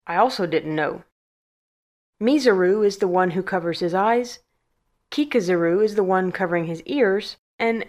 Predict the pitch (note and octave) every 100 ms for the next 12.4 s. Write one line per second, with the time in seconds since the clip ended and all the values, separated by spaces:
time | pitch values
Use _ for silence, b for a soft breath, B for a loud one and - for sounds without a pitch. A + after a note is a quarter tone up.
0 | - A#3 B3 D4 A#3 F#3 E3 E3 G3 G3
1 | A3+ F#3 F#3 G#3 - G3 D#3+ D#3+ D#3+ D#3
2 | F#3 G#3+ - - _ _ _ _ _ _
3 | _ _ _ _ _ A3 A3+ E4+ D4 A3+
4 | G#3+ - A3+ A3+ G#3+ F#3 G3 F#3 F#3 F#3+
5 | C4 C4 F3+ F3 E3+ E3+ E3 D#3+ - D#3+
6 | D3+ - - - G3+ G3 - F#3+ E3+ G3
7 | A3 F#3+ F3+ F3+ - A3 G#3 F3 E3+ F3+
8 | - D#3+ - - B3 B3 E3+ D#3 - _
9 | - A3 G#3 E3+ - - _ _ _ _
10 | _ _ _ _ _ _ _ _ - A#3
11 | C4+ - D#4+ D#4+ D4+ C4+ - - D4+ D4
12 | D4 C#4 -